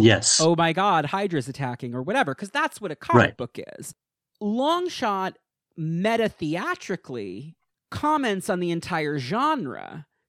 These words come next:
Speaker 2: because no hero is ever going to actually triumph. Superman can never truly defeat Lex Luthor. Batman can never truly save the people of Gotham.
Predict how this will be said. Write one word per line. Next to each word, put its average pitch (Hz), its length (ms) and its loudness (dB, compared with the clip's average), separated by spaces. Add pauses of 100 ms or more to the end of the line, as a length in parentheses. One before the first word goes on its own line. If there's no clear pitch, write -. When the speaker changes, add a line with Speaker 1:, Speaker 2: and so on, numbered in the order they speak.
(160)
Speaker 2:
because 202 840 -2 (260)
no 302 400 4
hero 165 420 0
is 143 200 -2
ever 147 280 0
going 131 380 -2
to - 160 -8
actually 139 500 -4
triumph. 90 580 -12
Superman 220 680 -2
can 190 240 -6
never 202 260 -2
truly 147 380 -4
defeat 123 440 -8
Lex 127 340 -10
Luthor. 117 560 -8
Batman 185 480 -2
can 156 200 -8
never 160 240 -4
truly 180 720 -4 (200)
save 208 580 -4
the 202 80 -2
people 220 500 -4
of 190 160 -4
Gotham. 180 520 -4